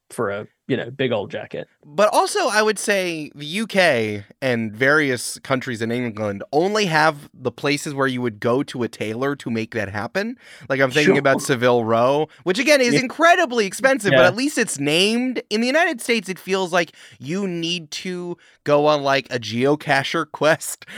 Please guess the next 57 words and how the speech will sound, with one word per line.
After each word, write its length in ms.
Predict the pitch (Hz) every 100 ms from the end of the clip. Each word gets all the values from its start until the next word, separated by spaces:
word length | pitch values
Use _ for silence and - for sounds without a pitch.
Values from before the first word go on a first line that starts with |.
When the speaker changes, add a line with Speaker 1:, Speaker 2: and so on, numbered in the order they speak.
| -
Speaker 2:
for 100 | -
you 100 | 139
to 80 | 139
find 420 | 143 139 131 139
a 60 | 143
good 280 | 139 131 123
tailor. 480 | 123 120 139 165 165
<laughs> 60 | - - _ - - - 143
So 120 | 226
at 80 | 233
least, 220 | 320 -
like, 220 | 311 240
there's, 380 | 208 214 202 - -
there's 260 | 190 196
a 80 | 170
tradition 560 | - 135 123 151 214 190
of 240 | 196 190
it 180 | 226 - -
<laughs> 100 | -
in 160 | 233 220
Europe. 480 | 196 214 277 - -
Speaker 1:
Oh, 280 | 220 147 123
yeah, 320 | 98 143 120
that 120 | 117 190
makes 200 | 170 -
sense. 240 | 123 107
Uh, 80 | 214
yeah, 120 | 208 190
you 240 | 160 214
absolutely 400 | 226 - 190 160
definitely 400 | 160 151 151 131
could. 280 | 131 117 123 _ - -
Uh, 140 | 143 139
it 60 |
would 140 | 160 147
cost 240 | 214 -
you 100 | 151
a 0 |
lot, 300 | 139 113 98
but 160 | 117 120
it, 120 | 117
you 140 | 123
would 100 | 120
absolutely, 720 | 117 117 - 110 76 98 82 -
you 80 | 113
Speaker 2:
But 20 |
at 60 | 101
Speaker 1:
absolutely 180 | 311 349
Speaker 2:
least, 100 | 392
Speaker 1:
could. 40 | 392
Speaker 2:
like, 100 | 277
you 100 | 285
would 220 | 285 190
know 160 | 240 247
where 180 | 247 226
to 100 | 175
go, 600 | 117 - 147 123 -